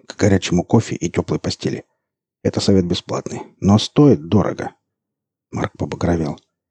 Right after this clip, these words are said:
«Напрасно ты так. Я понимаю, что выгляжу наивным, но я знаю, о чём говорю. Если пойдёшь со мной, сам убедишься, что мы с тобой хотим одного и того же, и в этом близки».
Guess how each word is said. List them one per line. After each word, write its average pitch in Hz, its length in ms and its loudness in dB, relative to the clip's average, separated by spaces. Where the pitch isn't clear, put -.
«Напрасно - 580 0
ты - 80 -20
так. - 360 -10
Я 107 140 2
понимаю, 143 480 4
что - 200 -2
выгляжу 82 380 0
наивным, 95 500 2
но 90 80 2
я 107 120 6
знаю, 117 260 6
о 104 40 2
чём 90 220 -2
говорю. 90 420 0
Если - 180 -2
пойдёшь 104 360 2
со 107 120 2
мной, 123 280 4
сам 92 240 0
убедишься, 78 540 -6
что - 160 -6
мы 85 100 0
с - 60 -6
тобой 87 260 0
хотим - 300 -2
одного 90 340 2
и - 20 -8
того 82 280 0
же, - 160 -12
и 92 80 -4
в 101 60 2
этом 131 220 4
близки». - 420 -4